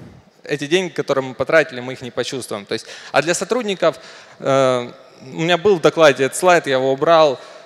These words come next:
Ну, у него есть желание, он хочет себе там новые кроссовки, он хочет себе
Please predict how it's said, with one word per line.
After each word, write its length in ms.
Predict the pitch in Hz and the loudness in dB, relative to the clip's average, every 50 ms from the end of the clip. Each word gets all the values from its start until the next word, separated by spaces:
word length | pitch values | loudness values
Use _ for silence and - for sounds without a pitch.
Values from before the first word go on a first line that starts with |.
| - - - | -20 -20 -10
Ну, 340 | - 165 202 214 180 151 - - - - - - - - - - - - - - - - _ | -4 0 2 2 2 2 -2 -8 -16 -18 -18 -18 -18 -20 -20 -20 -20 -20 -20 -20 -20 -12 _
у 100 | - 170 | -4 -2
него 240 | 175 196 196 196 202 | 0 0 2 2 2
есть 220 | 180 170 156 135 | 2 2 0 0
желание, 440 | - 143 147 151 143 135 135 127 127 | -2 -2 0 2 2 2 0 0 -4
он 80 | 127 120 | -6 -4
хочет 280 | - 147 143 - 123 | -4 -4 -4 -6 -8
себе 240 | - - 139 135 135 | -10 -8 -6 -4 -4
там 260 | 120 123 123 120 123 | -2 -2 -4 -4 -2
новые 300 | 135 151 156 143 147 147 | 0 0 2 2 2 0
кроссовки, 680 | 139 - 147 135 131 - - 139 135 127 - - - 123 | 0 -2 -4 -4 -4 -2 0 2 2 2 0 -2 -6 -4
он 260 | 117 120 139 139 131 | -2 -2 -2 -4 -6
хочет 340 | - 151 147 - - 135 - | -4 -4 -4 -4 -6 -10 -10
себе 500 | - - 135 131 143 143 139 135 127 120 | -12 -12 -10 -6 -4 0 0 0 0 -2